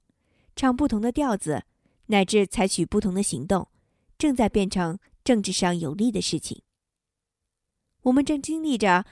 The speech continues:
公众舆论的另外一次重大改变，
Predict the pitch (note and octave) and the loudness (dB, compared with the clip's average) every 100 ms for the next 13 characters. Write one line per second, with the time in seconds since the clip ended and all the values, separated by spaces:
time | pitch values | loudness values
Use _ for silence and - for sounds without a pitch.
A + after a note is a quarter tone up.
0 | _ _ - D4 C#4+ C#4 F#3+ F3 G#3+ A3 | _ _ 0 0 4 2 2 2 2 2
1 | G3 D#3 - - C#4 C4 C#4+ G#3+ - F#3 | 0 0 -2 -2 0 2 0 -2 -2 -2
2 | F#3+ F3 F3 D#3 - E3+ D#3+ | -2 -2 -4 -6 -6 -4 -4